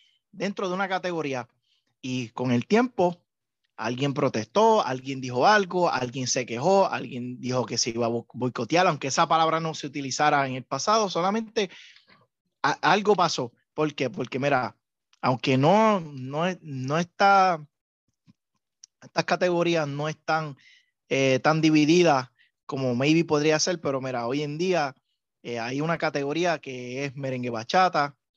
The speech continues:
hay una categoría para salsa, hay una categoría para... Eh, eh, tradicional, tropical y contemporáneo, contemporáneo, eh, tropical. Mira, sí, ha habido progreso.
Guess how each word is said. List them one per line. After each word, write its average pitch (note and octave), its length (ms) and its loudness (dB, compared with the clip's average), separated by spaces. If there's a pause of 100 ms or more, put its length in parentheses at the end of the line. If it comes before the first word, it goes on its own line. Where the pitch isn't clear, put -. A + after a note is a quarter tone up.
(140)
hay C3+ 160 0
una C#3 160 0
categoría B2 480 -4
para A#2 240 -8
salsa, E3+ 540 -2 (560)
hay C3 200 2
una C#3+ 200 4
categoría C3 580 2
para... A#2+ 580 -2 (160)
Eh, A2+ 600 -4 (600)
eh, A2 440 2
tradicional, C3 880 2 (580)
tropical D3+ 580 0
y C#3+ 120 -12
contemporáneo, C3+ 920 -2 (100)
contemporáneo, A#2+ 920 -2 (300)
eh, B2 220 0
tropical. A#2+ 560 -2 (520)
Mira, D3+ 240 4
sí, D#3+ 380 2
ha A#2 160 -2
habido D3 300 2
progreso. D3 540 -2